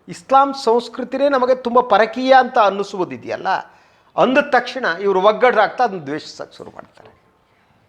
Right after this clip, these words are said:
ಅಂದ್ರೆ ಸಾಮಾನ್ಯ ಒಬ್ಬ ಜನನಿಗೆ, ಒಬ್ಬನಿಗೆ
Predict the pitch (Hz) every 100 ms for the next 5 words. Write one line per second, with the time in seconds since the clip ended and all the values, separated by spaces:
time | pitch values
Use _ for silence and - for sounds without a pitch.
0 | _ _ _ _ _ _ _ _ - 208
1 | 269 254 - 220 269 302 294 269 220 214
2 | 175 165 127 117 - 110 120 110 -